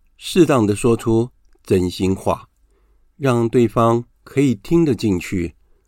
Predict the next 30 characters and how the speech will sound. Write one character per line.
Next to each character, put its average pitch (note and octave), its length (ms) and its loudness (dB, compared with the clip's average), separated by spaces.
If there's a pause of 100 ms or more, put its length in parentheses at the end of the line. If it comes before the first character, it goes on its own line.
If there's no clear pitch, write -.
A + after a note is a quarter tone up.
(160)
这 F3 180 0
个 G2 340 -2 (240)
需 - 260 -4
要 F#2+ 260 2
智 G2+ 300 -2
慧 F2+ 380 0 (300)
与 E2+ 220 -10
修 G2+ 340 0
为。 D#2 400 -4 (580)
语 G2 180 -4
迟 G#2 360 -4
则 A2 240 0
贵， A#2+ 420 -2 (580)
语 A#2+ 180 6
不 E3+ 140 0
伤 E3 280 4
人 G2 380 0 (300)
乃 F2 260 -6
大 G#2+ 300 0
德 D2 240 -10
啊。 - 220 -10 (960)
接 F3+ 120 -4
下 E3 180 -4
来 E2+ 420 -8 (300)
我 F#2 120 -6
们 F2+ 80 -4
来 F2 140 -4
谈 F2+ 240 -6
一 F2 40 -4
下 F2+ 360 -4